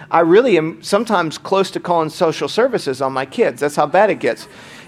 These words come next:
as they complain about the fact that we're asking them to clean up their mess. It's crazy to me. I know, I know it's surprising to you too, but, um,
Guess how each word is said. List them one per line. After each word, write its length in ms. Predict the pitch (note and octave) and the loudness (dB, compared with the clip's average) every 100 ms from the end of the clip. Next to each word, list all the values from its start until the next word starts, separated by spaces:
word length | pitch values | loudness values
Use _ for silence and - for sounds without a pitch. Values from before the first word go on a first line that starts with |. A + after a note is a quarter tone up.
| - | 0
as 180 | F#3 | 0
they 160 | D3 G3+ | 4 2
complain 560 | F#3+ F#3+ - B3 D#4 G#3 | 2 -2 2 2 4 2
about 280 | E3+ F3 | 2 2
the 60 | E3+ | 0
fact 280 | - G#3 G3+ | 0 0 2
that 120 | G#3+ | 2
we're 160 | G#3 G#3+ | 4 4
asking 580 | G#3 B3+ - A#3 G#3+ | 4 2 0 -4 -2
them 220 | E3+ E3+ E3+ | 0 0 0
to 60 | |
clean 280 | F3 G#3+ G3 | -2 -2 2
up 160 | F#3 F#3+ | 0 -2
their 520 | D3+ E3 G#3 G#3+ G#3 - - | -4 2 4 4 2 -4 -20
mess. 600 | - D#3+ B3+ F4 B2 - | -6 2 4 4 0 -4
It's 140 | E3 - | -8 -8
crazy 480 | - A3+ D#4+ D4+ C#3+ | 0 2 2 0 -2
to 140 | C3 | -4
me. 240 | A#2+ A2 | -6 -6
I 100 | - | -4
know, 300 | D#3 F#3+ E3+ | 0 2 2
I 100 | - | 2
know 120 | D3 E3 | 0 -2
it's 100 | E3 | -4
surprising 480 | D#3+ E3+ E3 F3+ E3 | -2 0 0 0 -2
to 60 | |
you 160 | E3+ F#3 | -2 -4
too, 360 | - A#3+ F#3+ D3+ | -4 -4 -4 0
but, 220 | D3 D3 - - - | 0 0 -6 -20 -6
um, 420 | - E3 C#3+ C3 | 0 2 2 -2